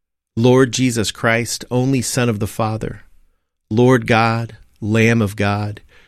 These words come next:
you take away the sin of the world. Have mercy on us. You are seated at the right hand of the Father.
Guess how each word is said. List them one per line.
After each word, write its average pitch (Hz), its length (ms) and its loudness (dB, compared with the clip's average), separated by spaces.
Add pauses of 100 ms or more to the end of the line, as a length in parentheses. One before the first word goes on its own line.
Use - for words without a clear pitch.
(120)
you 107 120 0
take 147 320 2
away 120 340 4
the 101 140 0
sin 127 260 0
of 110 140 -2
the 113 60 0
world. 98 440 -4 (280)
Have 104 280 -2
mercy 95 400 -2
on 92 200 -4
us. - 320 -12 (760)
You 127 160 4
are 120 80 4
seated 160 500 2
at 127 100 -2
the 117 100 2
right 120 360 2
hand 131 320 0
of 113 100 -2
the 107 100 0
Father. 110 560 -2